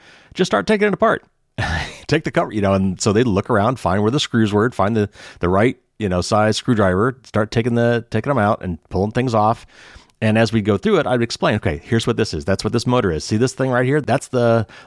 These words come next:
laser that's actually reading the, the disc as it, as it's spinning around on this D C motor that's in there. And, you know, this is the backside of that display that's in the front. And here's the buttons, and here's the wires that come from those buttons." And, you know, it was just a great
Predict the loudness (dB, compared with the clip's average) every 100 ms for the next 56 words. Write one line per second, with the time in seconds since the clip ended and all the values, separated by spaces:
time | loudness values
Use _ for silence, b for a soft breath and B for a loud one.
0 | -4 0 4 2 2 0 0 -4 -2 0
1 | 2 2 2 0 -2 -8 -4 -2 -2 -4
2 | -6 -6 -4 -4 -4 -2 0 2 2 2
3 | 0 -2 -4 -4 -6 -12 _ -10 -4 -2
4 | 0 0 2 2 0 -2 -2 -2 -4 -6
5 | B B -4 -2 -2 -2 -2 -2 -4 -6
6 | -4 -4 -4 -4 0 0 0 -2 -2 -2
7 | -4 0 2 2 0 -4 -6 -4 -2 -2
8 | -4 -8 -2 0 0 -2 -2 -4 -6 -2
9 | 0 0 0 0 -2 -4 -4 -4 -2 -2
10 | 0 -2 -2 -6 B B -2 0 2 2
11 | 2 0 -2 -4 0 0 0